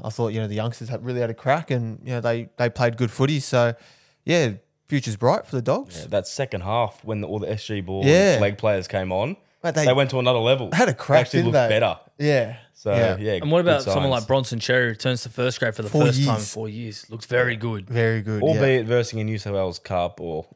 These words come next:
Speaker 2: Queensland Cup Melbourne Storm team.
Speaker 1: Mm.
Speaker 2: Um, but still, f-, four years out of the game, very impressive from Bronson.
Speaker 1: Yeah,
Speaker 2: Most
Speaker 1: yeah.
Speaker 2: run meters in the game as well.
Speaker 1: Looked very
Speaker 3: Really?
Speaker 1: good.
Speaker 3: Did he?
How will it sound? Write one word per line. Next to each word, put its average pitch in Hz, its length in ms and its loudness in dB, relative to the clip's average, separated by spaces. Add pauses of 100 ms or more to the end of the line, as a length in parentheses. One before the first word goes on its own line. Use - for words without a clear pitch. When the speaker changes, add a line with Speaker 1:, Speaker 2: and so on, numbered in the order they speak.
Speaker 2:
Queensland 90 400 -4
Cup 87 220 -2
Melbourne 87 340 -4
Storm 92 320 -8
team. 85 460 -8
Speaker 1:
Mm. 117 420 -4
Speaker 2:
Um, 87 480 -2
but 90 140 -2
still, 104 420 -2
f-, - 140 -20
four 120 240 0
years 107 260 0
out 95 100 2
of - 60 -14
the 110 80 -2
game, 90 400 -2
very 92 240 -2
impressive 87 420 -8
from 76 120 -18
Bronson. 85 420 -8 (140)
Speaker 1:
Yeah, 117 400 -2
Speaker 2:
Most 110 160 4
Speaker 1:
yeah. 101 80 -2
Speaker 2:
run 92 180 -2
meters 85 240 -8
in 82 60 -12
the 76 80 -12
game 80 240 -10
as 76 100 -14
well. 71 240 -10 (220)
Speaker 1:
Looked 123 160 -4
very 127 160 4
Speaker 3:
Really? 180 160 6
Speaker 1:
good. 104 100 0
Speaker 3:
Did 175 140 0
he? 120 40 -2